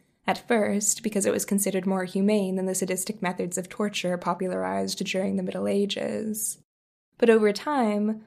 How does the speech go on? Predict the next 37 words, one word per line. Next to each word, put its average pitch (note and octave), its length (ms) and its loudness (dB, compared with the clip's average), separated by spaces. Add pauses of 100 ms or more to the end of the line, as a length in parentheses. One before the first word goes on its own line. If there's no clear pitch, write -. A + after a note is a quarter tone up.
(160)
the A#3 60 2
modern B3 380 8
prison G#3+ 300 4
system G3+ 320 0
has G3+ 180 2
come G#3 240 0
to G#3 120 -4
represent G3 520 0
all G#3 160 4
the A3 80 4
worst F#3+ 300 0
aspects F#3 500 -2
of G3+ 80 0
the G3 120 -2
punitive F#3 440 -4
systems F#3+ 500 -4
it G3 140 -4
sought - 280 -6
to - 120 -4
replace. G3+ 920 -2 (1400)
Prisons B3+ 380 6
are G3 220 6
unjust, G3 840 0 (200)
with A3+ 120 0
a A#3 40 10
degree A3 340 4
of G#3+ 120 0
punishment F#3+ 480 -2
rarely F#3 360 2
fitting F3+ 280 -6
the F#3+ 80 -8
crime. G#3 720 -6 (440)
Some A3 240 6
people G3+ 340 2
serve F#3+ 360 0
life F#3+ 200 0
sentences G3 720 0